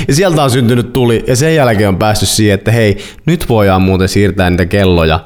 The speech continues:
niin päästään. <laughs> Ei kun periaatteessa sittenhän olisi pitänyt päästä niinku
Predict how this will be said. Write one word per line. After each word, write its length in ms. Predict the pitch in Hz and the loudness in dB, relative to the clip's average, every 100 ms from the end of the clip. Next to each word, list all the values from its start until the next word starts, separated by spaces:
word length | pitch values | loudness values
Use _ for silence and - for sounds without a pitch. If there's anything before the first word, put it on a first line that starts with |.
| - | -4
niin 140 | 101 | -2
päästään. 600 | 95 101 101 - 92 92 - 123 - | 0 0 -2 -2 -2 -2 -4 -4 -4
<laughs> 340 | - - - - | -6 -6 -8 -2
Ei 100 | 160 | -2
kun 160 | 175 - | -2 -2
periaatteessa 460 | 254 277 262 185 226 | -2 0 0 0 -2
sittenhän 240 | 226 196 | -2 -2
olisi 140 | 170 | -2
pitänyt 260 | 196 190 143 | -2 -2 -2
päästä 320 | 196 190 196 | 0 0 0
niinku 340 | 185 175 190 | 0 0 -2